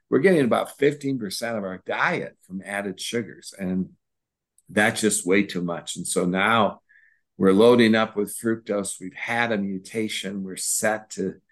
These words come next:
to put, you know, to get fat. And our work suggests that a lot of the metabolic syndrome, obesity, diabetes, hypertension,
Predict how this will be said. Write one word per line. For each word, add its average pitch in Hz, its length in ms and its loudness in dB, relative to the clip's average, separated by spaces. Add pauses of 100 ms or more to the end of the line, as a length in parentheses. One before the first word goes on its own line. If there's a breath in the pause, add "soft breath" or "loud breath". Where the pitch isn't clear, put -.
(420 soft breath)
to 85 140 -8
put, - 460 -2
you 92 120 -2
know, 90 120 0
to - 160 -10
get 95 240 0
fat. 120 520 2
And 95 480 -4
our 117 300 4
work 110 240 2
suggests 110 600 -4
that 98 160 -2
a 98 60 0
lot 101 360 -2
of 110 120 -4
the 98 60 -8
metabolic 98 540 -8
syndrome, 113 540 -2
obesity, 104 520 -2
diabetes, 98 680 -2
hypertension, - 800 -6